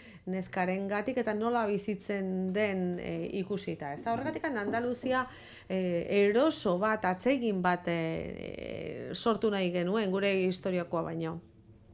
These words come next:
Eta ez zitzaigun soil-soilik, eh, aldi bat, epoka bat, eh, garai bat, ah, jola. Nik uste dute gaur egun ikusi behar dela nola garatzen diren garai bateko istorio haiek, ez da, interpretazioan ikuspegitik, artearen aldetik, eta bar, eta bar.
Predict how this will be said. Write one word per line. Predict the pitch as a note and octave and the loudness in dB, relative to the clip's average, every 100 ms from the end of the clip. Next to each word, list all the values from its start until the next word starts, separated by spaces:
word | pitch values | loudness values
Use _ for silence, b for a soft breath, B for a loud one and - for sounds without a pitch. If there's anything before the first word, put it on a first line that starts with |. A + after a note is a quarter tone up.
| - - - - - B B B B - | -20 -20 -20 -20 -20 B B B B -6
Eta | - | -4
ez | C#4 | -4
zitzaigun | E4 F4+ D#4+ C#4 | 0 2 4 2
soil-soilik, | C4 A#3+ A#3+ A#3 A3+ | 0 0 2 2 0
eh, | A3+ G#3 G3+ G3 F#3 G2 G2 F#2 - | 0 0 0 0 0 -2 -4 -6 -2
aldi | - G3+ G3+ A3 | 4 4 4 2
bat, | G#3 G3 A3 | 4 2 2
epoka | - G3 F#3+ F#3+ | -2 -4 -2 -2
bat, | F#3 F#3 F3+ | 0 -2 -4
eh, | F3+ F3 F3+ F3+ F3+ | -6 -4 -4 -6 0
garai | F#3+ F#3+ G3+ F3+ | 0 2 -2 -2
bat, | F3 E3+ | -4 -4
ah, | E3 D#3+ | -6 -6
jola. | - E3 D#3 - B B B B B B B B - | -4 -6 -4 -6 B B B B B B B B -6
Nik | G#3+ A#3 | -4 -2
uste | A#3 - B3+ | -4 0 2
dute | B3 A#3+ A#3 G#3 | 2 2 0 2
gaur | G#3 A3+ A3+ | 2 2 2
egun | A#3 C4 B3 | 2 2 2
ikusi | G#3 A#3 A3+ | 2 0 0
behar | A#3+ A#3 A3 | 2 2 2
dela | B3 B3+ C4 C4 | 2 4 2 2
nola | A#3 A3+ B3+ C4 | 2 2 2 2
garatzen | A3+ G3+ G#3+ A#3+ A#3+ | 2 0 0 0 0
diren | A#3 A#3 C4+ B3+ F#3+ | 2 0 2 0 2
garai | F3 E3+ F#3 A#3+ | 2 2 2 0
bateko | A#3+ A#3+ A#3+ A#3+ C#4+ | 0 -2 -2 -4 -2
istorio | A3+ F#3+ G3+ F#3+ F#3+ F#3 | -2 -2 -4 -2 0 0
haiek, | - F3+ G3 F#3+ | 0 -2 0 -2
ez | F3 | -4
da, | - G#3 | -4 -4
interpretazioan | F3 F3 - E3+ | -4 -6 -6 -4
ikuspegitik, | E3 E3 E3+ - D#3 F3+ A#3+ A3 | -4 -2 -4 -2 -4 -2 -2 0
artearen | F#3+ F#3 E3+ D#3+ | 0 0 -2 -2
aldetik, | D#3 D#3+ G3+ B3+ B3+ B3 | -2 -2 0 0 -2 -4
eta | G#3 E3 | -4 -4
bar, | E3 | -4
eta | D#3 D#3 | -6 -4
bar. | E3+ G#3+ F#3+ | 0 2 2